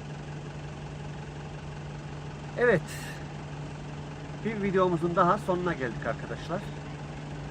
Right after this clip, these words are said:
Pest Kontrol T V olarak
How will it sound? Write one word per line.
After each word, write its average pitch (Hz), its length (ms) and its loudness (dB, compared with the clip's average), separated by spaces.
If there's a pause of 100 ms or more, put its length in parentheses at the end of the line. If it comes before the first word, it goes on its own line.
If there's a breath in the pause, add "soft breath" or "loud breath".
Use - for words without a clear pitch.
(2000)
Pest 220 220 0
Kontrol 214 300 2
T 202 260 0
V 190 40 6
olarak 170 360 4